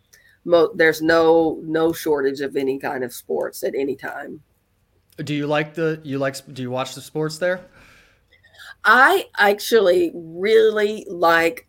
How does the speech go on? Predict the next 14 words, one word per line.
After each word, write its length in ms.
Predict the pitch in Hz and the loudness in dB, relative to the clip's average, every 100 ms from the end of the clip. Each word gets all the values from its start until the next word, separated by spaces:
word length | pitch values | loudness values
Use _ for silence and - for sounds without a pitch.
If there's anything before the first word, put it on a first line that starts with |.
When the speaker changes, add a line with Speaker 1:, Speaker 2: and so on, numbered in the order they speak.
| 175 | -4
Speaker 1:
baseball, 720 | 151 - - - - 156 156 - - - | -4 -4 -8 -8 -8 -10 -10 -16 -10 2
and 320 | 175 175 175 - | 4 4 2 0
I, 400 | 180 190 196 190 | 2 4 4 0
y-, 160 | - 196 | -4 0
you 160 | 202 202 | 4 4
know, 160 | 170 - | 2 -4
but 500 | 185 165 214 180 185 | -8 2 4 4 0
being 440 | 247 277 240 233 | 0 2 2 0
from 560 | 233 190 175 175 175 175 | 2 4 6 4 2 -4
someplace 540 | - 170 170 170 165 | -2 -2 2 0 2
else, 360 | 165 147 147 - | 0 0 -2 -6
and, 340 | - 160 156 - - | 0 2 2 -2 -8
uh, 40 | 131 | -6
y-, 140 | - | -6